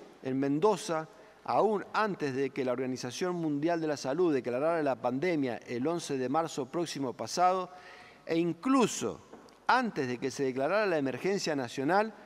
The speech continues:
nos pusimos a diseñar una estrategia basada en un abordaje sistémico para luchar contra los posibles efectos del coronavirus, que como resu-, resultado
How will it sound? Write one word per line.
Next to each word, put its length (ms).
nos 160
pusimos 500
a 80
diseñar 480
una 140
estrategia 760
basada 520
en 100
un 100
abordaje 560
sistémico 880
para 220
luchar 380
contra 260
los 140
posibles 520
efectos 480
del 120
coronavirus, 840
que 140
como 200
resu-, 380
resultado 960